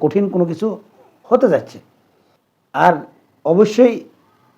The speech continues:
জামাত সেটাকে মাথায় রেখেই হয়তো এই নির্বাচনী জোট বা এই নির্বাচনের কৌশলটা ঠিক করতে পারে বলে আমার মনে হচ্ছে। আর সেই কৌশল হিসেবে যদি জামাত, আহ, নির্বাচনের পলিসি ঠিক করে, তাহলে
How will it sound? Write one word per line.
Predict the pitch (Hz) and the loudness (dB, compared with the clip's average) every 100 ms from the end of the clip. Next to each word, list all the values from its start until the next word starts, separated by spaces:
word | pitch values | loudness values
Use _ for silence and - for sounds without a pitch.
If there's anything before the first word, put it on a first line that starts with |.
| _ - 117 | _ -20 -4
জামাত | 147 185 220 - - | 2 4 2 0 -18
সেটাকে | - - 185 185 185 | -10 0 2 4 2
মাথায় | 143 143 208 | 0 2 2
রেখেই | 190 - 262 311 - _ _ _ _ | 4 4 2 0 -12 _ _ _ _
হয়তো | 127 151 170 | -8 -2 -2
এই | - 156 | 0 0
নির্বাচনী | 151 160 151 147 143 127 | 2 0 0 -2 -4 0
জোট | 151 220 220 - | 2 2 0 -12
বা | 110 - | -12 -10
এই | 131 | -10
নির্বাচনের | 135 139 131 135 127 120 | -8 -6 -6 -6 -10 -6
কৌশলটা | 139 156 185 190 254 262 - _ _ _ | -4 -2 -2 0 -2 -4 -16 _ _ _
ঠিক | 214 - | -14 -6
করতে | 208 202 | -6 -2
পারে | 180 185 | 0 0
বলে | 190 202 | 0 -2
আমার | 127 107 - _ _ _ _ - | -4 -8 -12 _ _ _ _ -12
মনে | 127 123 | -8 -8
হচ্ছে। | 120 127 | -8 -4
আর | 123 143 139 - _ _ _ _ _ | 0 0 -4 -12 _ _ _ _ _
সেই | - - 208 | -12 -2 0
কৌশল | 214 175 208 | 2 2 2
হিসেবে | 190 185 196 | 2 2 0
যদি | 185 185 | -2 -2
জামাত, | 147 131 139 139 - _ _ _ _ _ _ - | -2 0 -2 -4 -12 _ _ _ _ _ _ -16
আহ, | 123 - | -12 -6
নির্বাচনের | 156 170 160 156 147 | 0 0 0 -2 -2
পলিসি | 156 165 190 | -2 -2 -4
ঠিক | - 165 | -6 -2
করে, | 185 196 | -2 0
তাহলে | 165 123 123 - | 0 -2 -2 -6